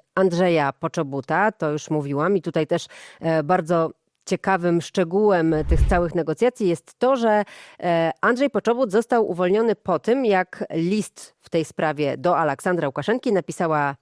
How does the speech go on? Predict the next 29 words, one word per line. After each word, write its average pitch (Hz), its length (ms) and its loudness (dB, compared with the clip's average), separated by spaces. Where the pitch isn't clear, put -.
jego 151 240 -2
matka 190 360 0
i 180 120 0
Angelika 147 480 -2
Borys, 190 400 0
czyli, 151 360 -4
e, 160 180 0
też 180 200 0
działaczka 160 460 0
Związku 156 360 -4
Polaków 151 400 -4
na 151 100 -4
Białorusi. 156 680 -2
Ja 233 140 6
dopowiadam, 202 760 0
e, 160 440 0
znając 180 440 2
historię 165 420 -2
Andrzeja 160 280 0
Poczobuta, 151 600 -2
że 190 100 -2
prawdopodobnie 214 680 0
to 202 100 -2
wyglądało 165 480 0
tak, 170 200 -2
że 170 100 -2
Andrzej 160 320 0
Poczobut, 156 600 -4
e, 151 340 -4